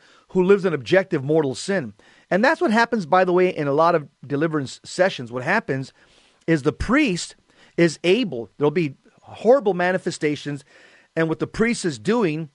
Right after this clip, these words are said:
he's driving out the lower level demons, and you'll see the person will come to complete rest. It looks like, wow,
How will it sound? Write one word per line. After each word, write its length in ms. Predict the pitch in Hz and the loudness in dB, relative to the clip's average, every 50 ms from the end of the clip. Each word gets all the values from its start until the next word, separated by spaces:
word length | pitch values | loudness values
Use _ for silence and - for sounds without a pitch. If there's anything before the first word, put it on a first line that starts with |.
| _ _ | _ _
he's 200 | - 151 151 127 | -6 -6 -6 -6
driving 480 | 110 104 135 165 180 196 196 185 180 | -6 0 2 4 4 4 2 0 0
out 280 | 170 170 170 165 - - | 0 2 0 0 -2 -4
the 140 | 151 151 147 | -6 -4 -4
lower 500 | 143 139 139 147 160 185 202 226 226 208 | -4 -2 2 4 4 4 6 4 4 2
level 320 | 185 180 175 170 156 147 | 4 4 2 2 2 -2
demons, 500 | 117 101 160 202 214 175 139 139 135 - _ - - _ _ - | -2 0 0 0 0 0 -2 -4 -6 -10 _ -20 -20 _ _ -8
and 180 | 135 139 143 143 | -6 -4 -2 2
you'll 160 | 156 185 196 | 2 2 2
see 180 | 196 - 208 202 | 2 -2 -4 -2
the 120 | 165 139 | -2 -2
person 560 | - - - 190 202 220 - - - 151 147 | -2 0 0 2 2 2 2 0 -8 -6 -4
will 100 | 135 135 | -6 -6
come 240 | 117 - 180 180 180 | -4 -2 -2 0 0
to 80 | 170 156 | 0 -4
complete 460 | - 143 123 - - 160 175 160 143 | -4 -6 -8 -6 -2 -4 -4 -4 -4
rest. 520 | 120 113 135 156 156 123 - - - _ _ _ _ _ _ _ _ _ _ _ _ _ _ _ - | -8 -4 0 0 0 0 -4 -8 -20 _ _ _ _ _ _ _ _ _ _ _ _ _ _ _ -10
It 80 | - 127 | -6 -2
looks 220 | 135 156 151 - | -2 -2 -2 0
like, 200 | 156 135 127 - | -4 -4 -4 -6
wow, 460 | - 110 151 180 175 160 131 110 110 | -10 -6 -4 -4 -4 -4 -6 -10 -14